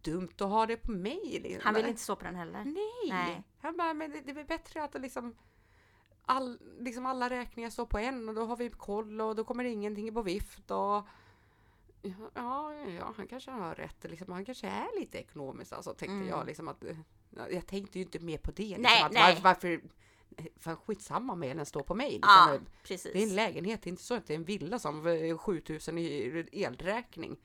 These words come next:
Speaker 2: Nej.
Speaker 1: Så ett par hundralappar, ja, men, ja, fine, tänkte
Speaker 2: Mm.
Speaker 1: jag.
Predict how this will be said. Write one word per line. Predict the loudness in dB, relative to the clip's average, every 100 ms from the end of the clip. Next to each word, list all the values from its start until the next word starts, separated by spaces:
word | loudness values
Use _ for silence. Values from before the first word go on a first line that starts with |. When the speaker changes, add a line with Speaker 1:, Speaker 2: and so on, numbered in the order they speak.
| _
Speaker 2:
Nej. | 0 0 -2 -12 _ _ _ _
Speaker 1:
Så | -6 0
ett |
par | 2
hundralappar, | 0 -4 -6 -6 -8 -6 -6
ja, | -2 0 0
men, | -4 -12 -8
ja, | -6 -6
fine, | -4 -4 -4
tänkte | -8 -8 -6
Speaker 2:
Mm. | -2 -2
Speaker 1:
jag. | -2 -6